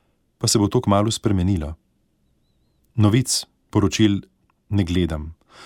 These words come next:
Prav tako poskušam samo minimalno odpirati razna okna na internetu, če ne, sem ves dan zaposlen samo z morebitno katastrofo in s posledicami zame osebno, za cerkev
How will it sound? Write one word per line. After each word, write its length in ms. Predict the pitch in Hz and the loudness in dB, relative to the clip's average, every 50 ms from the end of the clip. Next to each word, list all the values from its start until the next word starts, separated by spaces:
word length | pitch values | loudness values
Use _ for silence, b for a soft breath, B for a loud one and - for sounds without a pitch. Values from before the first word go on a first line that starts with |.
| B B | B B
Prav 160 | - 120 131 127 | 0 2 2 2
tako 200 | 127 - - 123 | 2 0 0 0
poskušam 380 | 120 107 - - - - 120 110 | 0 -2 -2 -2 -2 0 0 2
samo 540 | - 113 113 113 113 113 117 117 113 110 - | 2 2 4 4 4 4 2 2 0 -2 -4
minimalno 600 | 117 123 139 143 127 107 104 104 113 117 107 92 | -2 -2 0 2 2 4 4 4 2 2 0 0
odpirati 480 | 87 - - - 107 101 95 - 101 95 | -2 -4 -4 -4 -2 -2 0 0 0 0
razna 340 | 92 98 98 92 101 95 92 92 95 | 0 0 0 0 0 2 2 2 0
okna 260 | 92 - 101 92 90 | -2 -4 -6 -4 -4
na 100 | 87 87 | -4 -2
internetu, 600 | 95 92 85 - - 95 95 92 87 - 92 B B B B B B B B B | -4 -2 -2 -2 -2 -2 -2 -2 -2 -4 -6 B B B B B B B B B
če 140 | - 131 123 | 2 2 4
ne, 160 | 131 147 156 | 4 4 2
sem 280 | 143 - 131 123 117 104 | 2 2 0 0 0 0
ves 220 | 127 135 120 95 92 | 0 -2 -2 0 0
dan 320 | 110 113 117 120 123 110 | 2 2 2 2 0 -2
zaposlen 480 | 95 101 - 92 - - 107 101 104 98 | -2 -4 -4 -6 -4 -2 0 0 0 0
samo 300 | - 101 95 104 110 104 | 0 0 0 2 2 2
z 80 | 98 | 2
morebitno 480 | 101 95 92 87 80 98 95 - - 87 | 0 0 -2 0 -2 -2 -2 -2 -4 -6
katastrofo 720 | - - - 85 - - - 101 101 101 95 - 101 90 B B B B B B B B B | -6 -6 -6 -4 -6 -4 0 2 2 2 2 0 -2 -2 B B B B B B B B B
in 180 | 101 98 98 87 | 0 0 2 0
s 80 | - | 0
posledicami 960 | - 107 101 - - 101 107 107 101 101 - - 98 92 95 92 92 87 - - _ _ _ _ _ - | 0 0 0 0 2 2 2 2 2 2 0 0 -2 0 0 0 0 -2 -4 -8 _ _ _ _ _ -4
zame 360 | 98 87 107 104 101 98 87 | 0 2 4 4 4 2 0
osebno, 560 | 82 - - - 107 107 104 101 95 92 87 - _ _ _ _ _ _ _ _ _ _ | 0 0 0 0 0 0 0 -2 -4 -4 -6 -8 _ _ _ _ _ _ _ _ _ _
za 160 | 101 98 95 | -4 -4 -2
cerkev 540 | - - 117 113 113 113 - 104 98 95 | 0 2 2 2 2 2 0 -2 -2 -2